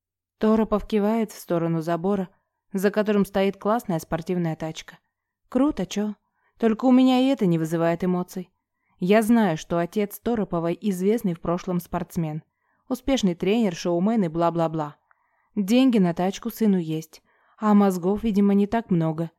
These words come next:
Что крутого гонять в восемнадцать? Права папа купил, а сынок считает себя королем дорог.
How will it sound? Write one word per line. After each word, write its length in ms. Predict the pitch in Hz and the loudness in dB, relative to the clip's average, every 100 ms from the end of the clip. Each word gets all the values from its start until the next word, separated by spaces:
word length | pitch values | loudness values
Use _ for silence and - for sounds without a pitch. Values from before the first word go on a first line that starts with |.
| _ _ _ _ - | _ _ _ _ -10
Что 220 | - 277 | 0 0
крутого 540 | 269 214 220 226 202 | 2 0 2 2 0
гонять 440 | 170 185 185 214 180 | 0 0 2 0 -4
в 60 | |
восемнадцать? 840 | 160 180 196 180 180 175 170 - _ _ _ _ _ _ _ _ | -4 -4 0 0 0 -4 -10 -18 _ _ _ _ _ _ _ _
Права 340 | 220 220 233 277 | 2 4 4 2
папа 280 | 170 165 | -2 -4
купил, 480 | 165 170 208 226 226 _ _ _ | -8 -6 -2 -2 -4 _ _ _
а 160 | 202 | -6
сынок 420 | 202 196 180 208 | 0 2 2 0
считает 460 | - 208 180 165 170 | -2 -4 -2 -4 -4
себя 260 | 190 175 214 | -6 -4 -6
королем 480 | - 180 165 175 | -4 -2 0 0
дорог. 420 | 175 160 165 - | -2 -2 -6 -10